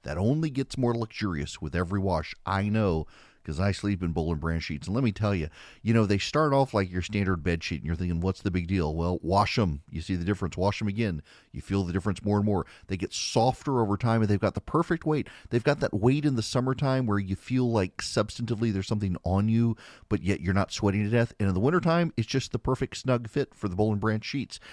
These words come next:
They focus on thread quality, not quantity, although the quality and the quantity both are fantastic. Now, they got over twenty-five thousand rave customer reviews made from the highest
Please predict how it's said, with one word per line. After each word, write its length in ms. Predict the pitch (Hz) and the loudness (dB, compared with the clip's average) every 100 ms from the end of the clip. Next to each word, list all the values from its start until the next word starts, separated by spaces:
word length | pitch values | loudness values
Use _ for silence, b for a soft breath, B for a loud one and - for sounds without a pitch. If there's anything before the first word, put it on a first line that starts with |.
| B | B
They 200 | - 127 | 2 4
focus 440 | 123 - 170 165 - | 4 4 2 2 0
on 140 | 117 | 0
thread 340 | 107 120 117 107 _ | 0 0 0 0 _
quality, 960 | - 131 127 135 143 147 160 170 196 196 | -14 -4 2 4 4 2 0 0 0 0
not 320 | 127 101 - | 0 0 -4
quantity, 720 | - 110 120 120 143 175 170 | -4 2 2 2 -2 -2 2
although 340 | 117 107 107 | 2 4 2
the 120 | 104 101 | 0 -2
quality 580 | - 131 135 123 117 | -4 0 2 2 2
and 140 | 120 123 | 0 -2
the 40 | |
quantity 440 | - 117 110 107 104 | -2 -2 -2 -4 -4
both 360 | 95 120 117 - | 0 0 0 -4
are 120 | 87 | -6
fantastic. 880 | - 87 87 - 151 147 - - - b b - | -4 -4 -4 -6 -4 -4 -4 -10 -10 b b -4
Now, 360 | 123 127 82 b b | 2 2 0 b b
they 80 | 123 | 2
got 120 | 123 | 4
over 180 | 117 113 | 4 2
twenty-five 420 | - 147 131 123 | 0 0 2 2
thousand 460 | - 120 120 113 101 | 2 2 2 2 0
rave 380 | 104 113 113 - | 2 2 2 0
customer 420 | 120 110 117 95 | 0 0 0 0
reviews 640 | 90 90 117 113 107 - b b | 0 2 2 2 0 -2 b b
made 520 | 92 110 117 123 127 | -2 2 4 6 4
from 160 | - 123 | 2 0
the 80 | 110 | -2
highest 760 | - - 117 113 104 - - | -4 -2 2 2 0 -4 -16